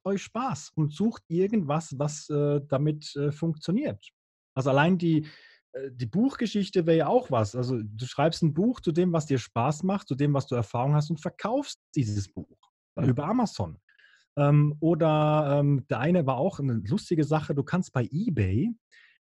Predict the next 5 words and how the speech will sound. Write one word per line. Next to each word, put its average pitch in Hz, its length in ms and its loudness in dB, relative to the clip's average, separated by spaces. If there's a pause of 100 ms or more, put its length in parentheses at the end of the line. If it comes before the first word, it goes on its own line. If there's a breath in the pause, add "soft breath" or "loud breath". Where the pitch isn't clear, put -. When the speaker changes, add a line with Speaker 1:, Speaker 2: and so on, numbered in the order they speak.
(160)
Speaker 1:
kannst 170 340 2
du 160 200 4
kostenlos 185 720 2
Anzeigen 98 760 -2 (120)
einsehen. 98 640 0